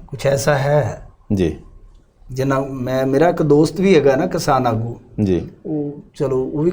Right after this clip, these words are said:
Speaker 1: ਘੁੰਮਦਾ ਘੁਮਾਉਂਦਾ ਰਹਿੰਦਾ ਤੇ ਗੱਲਾਂ ਬਾਤਾਂ ਇੱਧਰੋਂ ਉੱਧਰੋਂ ਫਿਰ ਜਦੋਂ ਬੈਠੇ ਹੋਈਏ ਤੇ ਸੁਣੀ ਦੀਆਂ। ਉਹਨੇ ਇੱਕ ਵਾਰੀ ਕਿਹਾ, ਇਹ ਇੰਟਰਵਿਊ ਵੀ ਦੇ ਕੇ ਗਿਆ ਸੀਗਾ ਆਪਣੇ ਇੱਥੇ
Speaker 2: ਜੀ।
Speaker 1: ਸਟੂਡੀਓ 'ਚ ਆ ਕੇ।
Speaker 2: ਜੀ।
Speaker 1: ਉਹਨੇ ਦੱਸਿਆ ਸੀ ਕਿ ਅਸੀਂ ਇਹਦੇ, ਇਹਦੇ ਸ਼ੈਲਰ 'ਚ ਜਾ ਕੇ ਮਿਲੇ ਹਾਂ, ਜਦੋਂ ਉਹਨਾਂ ਨੇ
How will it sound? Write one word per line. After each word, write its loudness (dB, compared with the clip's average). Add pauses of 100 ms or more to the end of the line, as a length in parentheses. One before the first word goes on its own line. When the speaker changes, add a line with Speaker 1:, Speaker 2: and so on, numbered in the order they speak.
Speaker 1:
ਘੁੰਮਦਾ 2
ਘੁਮਾਉਂਦਾ 0
ਰਹਿੰਦਾ 0
ਤੇ -2 (220)
ਗੱਲਾਂ 4
ਬਾਤਾਂ 2
ਇੱਧਰੋਂ 2
ਉੱਧਰੋਂ 2
ਫਿਰ -4
ਜਦੋਂ 2
ਬੈਠੇ 0
ਹੋਈਏ 2
ਤੇ 0 (260)
ਸੁਣੀ 4
ਦੀਆਂ। 2 (800)
ਉਹਨੇ 2
ਇੱਕ 0
ਵਾਰੀ 4
ਕਿਹਾ, 0
ਇਹ 2
ਇੰਟਰਵਿਊ 4
ਵੀ 0
ਦੇ 6
ਕੇ 4
ਗਿਆ 6
ਸੀਗਾ -2 (120)
ਆਪਣੇ 2
ਇੱਥੇ -4 (200)
Speaker 2:
ਜੀ। 0 (240)
Speaker 1:
ਸਟੂਡੀਓ 6
'ਚ -2
ਆ -2
ਕੇ। -12 (140)
Speaker 2:
ਜੀ। -2
Speaker 1:
ਉਹਨੇ 4
ਦੱਸਿਆ 6
ਸੀ 2
ਕਿ -2
ਅਸੀਂ 2
ਇਹਦੇ, 0
ਇਹਦੇ 2
ਸ਼ੈਲਰ 4
'ਚ -4
ਜਾ 4
ਕੇ -4
ਮਿਲੇ -2
ਹਾਂ, -4
ਜਦੋਂ 4
ਉਹਨਾਂ 4
ਨੇ 0